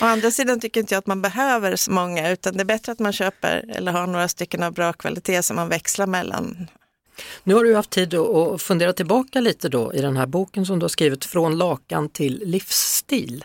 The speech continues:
Speaker 2: Hur ska man tolka det?
Speaker 1: Alltså, vi uppfann ju inte påslakan. Alla tror att alla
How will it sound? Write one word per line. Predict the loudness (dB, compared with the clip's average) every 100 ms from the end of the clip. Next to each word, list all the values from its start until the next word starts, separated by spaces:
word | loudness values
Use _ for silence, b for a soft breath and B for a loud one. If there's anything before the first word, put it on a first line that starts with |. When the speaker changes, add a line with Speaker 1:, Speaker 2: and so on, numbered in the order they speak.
| -6
Speaker 2:
Hur |
ska | 0 2
man | 2
tolka | 0 -2 -4 -8
det? | -8 -12 _ -8
Speaker 1:
Alltså, | -4 0 0
vi | 0
uppfann | 0 -2 -4 -4 -4 -2
ju | -2
inte | -4 -8
påslakan. | -2 0 0 0 -2 -2 -6 -10 -6
Alla | -2 0 0
tror | -2 -6
att | -4 -4
alla | -4 -2 -4